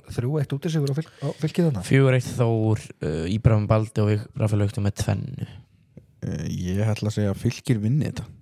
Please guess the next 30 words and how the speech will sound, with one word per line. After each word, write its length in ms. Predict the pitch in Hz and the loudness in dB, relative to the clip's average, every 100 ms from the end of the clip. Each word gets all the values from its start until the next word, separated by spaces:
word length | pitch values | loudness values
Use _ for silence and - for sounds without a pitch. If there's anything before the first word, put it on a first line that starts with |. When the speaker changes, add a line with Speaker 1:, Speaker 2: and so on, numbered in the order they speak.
| _ | _
Speaker 1:
Wow. 180 | - 196 | -10 -2
Speaker 3:
Tvö 180 | 196 135 | 2 4
núll. 220 | 127 110 - _ - - _ _ _ - | 2 0 -6 _ -20 -20 _ _ _ -6
Speaker 2:
Það 80 | 107 | -4
er 40 | |
enda 180 | 123 101 | -2 -2
hart. 320 | 107 - - | -4 -8 -20
Speaker 1:
Það 320 | - - 101 95 | -20 -20 -20 -20
er 340 | _ _ - - | _ _ -20 -10
Speaker 2:
Tvö 240 | - 120 | -2 0
núll 220 | 101 127 202 | 0 -2 -2
líka, 280 | - - | -6 -6
ok. 200 | 165 156 | -4 -2
Speaker 3:
Já. 140 | - 80 - - - - - - | -2 -2 -4 -8 -16 -20 -14 -4
Speaker 2:
Já. 80 | 107 | -2
Speaker 3:
Addi 240 | 156 - 104 | 0 0 2
Grétars 320 | 107 107 110 | 2 0 2
verður 160 | 110 | 2
að 80 | 107 | 2
drillaði 400 | 110 110 113 107 | 2 2 2 2
Vestlandhelgina 480 | 110 113 113 113 113 | 0 2 0 2 0
meðan, 380 | 110 110 110 104 _ | 2 0 0 -2 _
meðan 240 | - 104 104 | -4 -2 0
Þórsararnir 460 | 113 - 113 110 - - - - - | -2 0 0 -2 -4 -14 -18 -16 -2
með 240 | 101 104 | 2 2
þess 100 | 117 | 2
að 60 | 113 | 2
sagði 140 | 113 | 2
hans 80 | 110 | 2
í 120 | 120 | 2